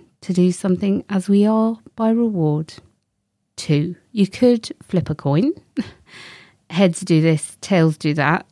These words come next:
Take the headspace out of the game. Three, you could put some deadlines in for what you need to get done. Set some realistic timeframes.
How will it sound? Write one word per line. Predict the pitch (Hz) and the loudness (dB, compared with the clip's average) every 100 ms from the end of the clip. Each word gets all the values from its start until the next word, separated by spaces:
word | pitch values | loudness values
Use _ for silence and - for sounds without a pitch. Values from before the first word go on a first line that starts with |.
| _ | _
Take | - 247 - | -4 -2 0
the | 185 | 0
headspace | 180 170 - 170 160 - _ - | 0 -4 -4 -2 -2 -6 _ -4
out | 175 190 - 185 | 0 0 -2 -8
of | |
the | 160 | -8
game. | 151 147 175 233 294 - _ _ - - - - _ _ _ | -4 -2 0 0 -4 -10 _ _ -20 -20 -20 -20 _ _ _
Three, | - - 185 165 175 269 294 | -16 -2 2 4 4 2 -2
you | 214 190 | -4 -4
could | - 180 - | -2 -4 -4
put | 202 - | -8 -8
some | - 175 165 165 | -6 0 0 0
deadlines | 175 165 196 165 147 147 143 | 0 2 2 2 2 0 0
in | 160 143 | 0 -2
for | 147 175 | -2 -6
what | 165 165 | -8 -6
you | 180 | 0
need | 151 151 156 | 2 0 -2
to | - 170 | -6 -6
get | 151 160 151 | -4 -8 -8
done. | - 143 143 190 233 _ _ _ | -4 -2 0 0 -4 _ _ _
Set | - - - | -10 -6 -6
some | - 247 240 233 | -6 -2 2 2
realistic | 269 302 240 - - 180 | 0 0 -2 -4 -6 -8
timeframes. | - 165 151 151 185 156 151 156 - | -6 -2 0 0 -2 -2 -2 -2 -6